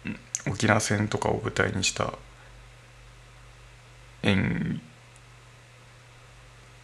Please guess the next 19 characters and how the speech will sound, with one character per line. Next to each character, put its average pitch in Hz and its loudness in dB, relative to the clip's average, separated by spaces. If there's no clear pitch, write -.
や 95 4
つ - 2
が 92 10
あ - 8
る 90 4
ん 87 2
で 82 -2
す - -4
け - -4
ど、 95 -2
な 107 0
ん - -2
か - -2
そ - -2
こ 120 2
で 120 6
海 135 4
岸、 131 4
ま 139 4